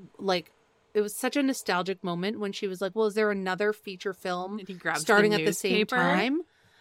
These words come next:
Speaker 1: I remember getting the newspaper, opening up the movie section, and then, like, going through and seeing which movie theater and what times and what movie was playing.
Speaker 2: Do you remember the T V guide? Like, it
Speaker 1: Yeah.
Speaker 2: was in a newspaper print T V guide.
Speaker 1: Yeah, you gotta keep it right by
Speaker 2: Every
Speaker 1: the
Speaker 2: week.
Speaker 1: Yeah.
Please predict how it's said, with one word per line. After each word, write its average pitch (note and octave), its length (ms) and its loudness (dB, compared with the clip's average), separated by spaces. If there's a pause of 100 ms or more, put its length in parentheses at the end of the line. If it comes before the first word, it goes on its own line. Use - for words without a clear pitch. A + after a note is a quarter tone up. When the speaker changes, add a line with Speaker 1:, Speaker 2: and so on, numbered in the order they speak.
(140)
Speaker 1:
I A3 160 -2
remember C4+ 480 4
getting G3+ 440 2
the C#4+ 80 2
newspaper, C#4+ 680 0
opening G#3+ 480 0
up A#3+ 160 -4
the C4+ 80 -6
movie D4 320 -2
section, G#3 640 -2 (340)
and G3 140 -4
then, F#3+ 140 -2
like, F3 220 -4
going G3 360 0
through C#4 280 -6
and G#3+ 140 -4
seeing F3+ 280 -6
which F#3 260 -6
movie B3+ 300 -6
theater F#3+ 340 -4
and F3+ 240 -4
what E3 220 -6
times G3+ 440 -6
and E3+ 140 -6
what E3 140 -6
movie B3 280 -2
was F#3+ 160 -8
playing. E3 560 -6 (180)
Speaker 2:
Do G#3+ 100 -2
you - 20 2
remember C4 200 -2
the C4 80 -4
T A3+ 200 -8
V G3 140 -4
guide? D#3+ 500 -2
Like, F3+ 200 -2
it - 60 -10
Speaker 1:
Yeah. E3+ 200 2
Speaker 2:
was E3+ 220 -2 (580)
in F#3 80 -10
a F3+ 100 -4
newspaper F#3 560 -6
print - 300 -6
T G#3+ 180 -6
V D#4 160 -2
guide. - 300 -6
Speaker 1:
Yeah, B3+ 120 -2
you G#3 120 -2
gotta F3+ 180 -4
keep F#3 220 -10
it - 20 -8
right F#3 160 -4
by F3+ 80 -2
Speaker 2:
Every F#3 280 0
Speaker 1:
the A3 60 -2
Speaker 2:
week. C4+ 280 -6
Speaker 1:
Yeah. A3 180 -6